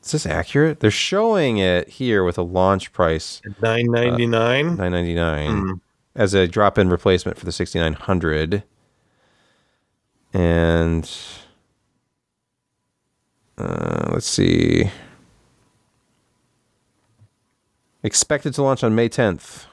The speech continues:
Speaker 1: of two thousand twenty-two. It's still seven nanometers. It has boost up to twenty-three forty. Memory's running at eighteen gigabit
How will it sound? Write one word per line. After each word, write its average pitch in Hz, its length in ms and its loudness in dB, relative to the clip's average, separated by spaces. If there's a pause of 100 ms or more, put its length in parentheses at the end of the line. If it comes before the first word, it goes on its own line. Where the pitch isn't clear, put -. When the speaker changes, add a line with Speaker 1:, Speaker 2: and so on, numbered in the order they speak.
(160)
Speaker 1:
of 90 160 -6
two - 80 -4
thousand 90 220 0
twenty-two. 135 840 2
It's - 100 -12
still - 160 -4
seven 87 300 -2
nanometers. 98 1160 2 (1400)
It 92 160 0
has 92 320 4
boost - 580 0
up 110 180 2
to 107 140 -4
twenty-three 113 640 0
forty. 95 1000 0
Memory's 104 400 2
running 98 320 2 (120)
at 95 340 4
eighteen 107 400 0
gigabit 90 440 2